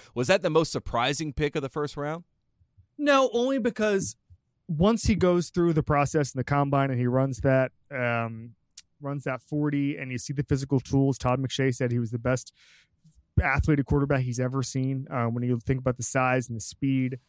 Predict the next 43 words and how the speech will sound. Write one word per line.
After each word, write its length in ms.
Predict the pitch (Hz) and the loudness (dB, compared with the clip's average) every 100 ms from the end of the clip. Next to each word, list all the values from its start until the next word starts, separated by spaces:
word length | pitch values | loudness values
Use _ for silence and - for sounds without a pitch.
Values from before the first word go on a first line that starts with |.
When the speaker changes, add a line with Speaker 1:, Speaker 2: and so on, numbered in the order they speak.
| _ - | _ -6
Speaker 2:
someone 360 | - 190 214 | 0 0 2
is 80 | 196 | 0
gonna 160 | 160 151 | -2 -2
take 200 | 143 131 | -2 0
that 180 | 120 110 | -2 -2
chance. 340 | 110 - - | -8 -12 -6
And 60 | 123 | -2
I 40 | |
remember 380 | 123 131 127 123 | 0 0 0 -2
Quincy 380 | - 147 127 127 | -2 -2 2 4
Avery, 340 | 127 127 117 | 4 2 0
who's 160 | 113 117 | 0 0
a, 60 | 110 113 120 110 107 110 - | -2 0 0 0 0 -2 -4
a, 160 | 131 | -6
a 40 | 117 | -6
private 340 | - 123 117 | -2 0 0
quarterback 400 | - 123 117 107 | 0 -2 -2 -4
coach 220 | - 113 | -4 -6
for 100 | - | -4
a 20 | 113 | -4
bunch 200 | 113 120 | -4 -4
of 60 | |
prospects, 560 | - 107 - 110 101 - - - _ - | -2 -2 0 -2 -2 -6 -14 -20 _ 0
he 100 | 165 | 2
had 120 | 139 | 2
said 340 | 160 131 120 - _ _ _ _ | 0 0 -2 -10 _ _ _ _
at 100 | - | -6
the 120 | - 190 | -2 2
end 140 | 190 | 2
of 100 | 156 | 2
last 220 | 147 127 | 2 2
season, 280 | - 123 120 | 0 0 0
like, 140 | 120 | -2
"I 140 | 143 156 | 0 0
don't 180 | 180 151 | 0 0
know 200 | 143 131 | 0 0
how 440 | 139 147 139 135 _ - | -4 -6 -8 -10 _ -10
the 100 | 139 | -6
league 320 | 131 135 123 | -4 -4 -4
can 140 | 123 | -6
take 280 | 113 127 120 | -4 -6 -4
Josh 280 | 127 120 - | -2 -2 -2
Allen 500 | 117 113 113 110 | -4 -4 -6 -8